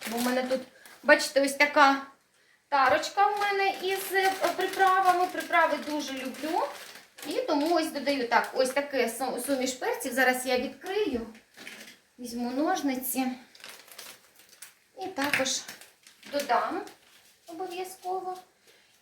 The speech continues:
І ще, ну так, трошечки, небагато, бо я, наприклад, не люблю дуже перчене, да? Але щоб ось запах оцей був.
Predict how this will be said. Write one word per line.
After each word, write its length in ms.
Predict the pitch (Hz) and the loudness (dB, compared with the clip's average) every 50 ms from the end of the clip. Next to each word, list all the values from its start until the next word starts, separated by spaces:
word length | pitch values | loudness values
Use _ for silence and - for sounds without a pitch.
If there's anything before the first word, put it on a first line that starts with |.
| _ | _
І 140 | - 339 415 508 571 - 508 | -8 -6 -4 -2 0 2 2
ще, 380 | - - - 339 359 370 349 - | 2 0 0 0 2 2 4 4
ну 120 | 320 640 | 4 4
так, 240 | - - - - - | 6 4 4 2 0
трошечки, 540 | 453 427 403 392 - - - - - 294 285 | -2 0 2 2 0 0 -4 -8 -8 -6 -2
небагато, 760 | 294 349 415 - - 320 - - 285 262 233 - - 254 - - | 0 0 2 4 4 4 4 4 4 2 2 2 0 -4 -8 -4
бо 260 | 302 311 311 311 - - - - - _ - | -2 0 0 0 -2 -6 -12 -20 -20 _ -2
я, 180 | 262 330 349 | 2 4 4
наприклад, 500 | 349 330 - - 320 - - 302 302 - | 4 4 2 0 0 2 4 4 4 4
не 140 | 302 339 339 | 4 4 4
люблю 360 | 349 359 - 392 480 494 320 | 4 2 2 4 6 6 6
дуже 260 | 285 320 294 240 311 | 6 2 0 0 0
перчене, 720 | 311 - 285 285 277 277 262 - - - 269 254 254 254 254 | 2 4 6 6 8 6 4 2 -2 -4 -2 -2 -2 0 4
да? 220 | 311 415 440 440 - | 4 4 4 6 6
Але 240 | 269 277 302 381 415 | 6 6 6 4 0
щоб 200 | 415 - 349 269 - | -2 -4 -6 -6 -4
ось 280 | 311 311 311 - - 302 302 302 302 - - - - - - | -6 -6 -6 -4 0 0 0 0 0 -4 -12 -16 -20 -20 -16
запах 600 | 233 233 - - 247 453 466 - 330 294 - - | -8 0 4 4 6 6 4 4 2 2 2 0
оцей 600 | 285 277 - - - 339 349 359 359 320 - - 233 220 202 196 233 | -4 -6 -6 -6 -4 -2 -2 -2 -2 -2 -4 -4 -8 -8 -10 -10 -8
був. 300 | 269 277 262 220 190 - | -6 -4 -4 -4 -6 -6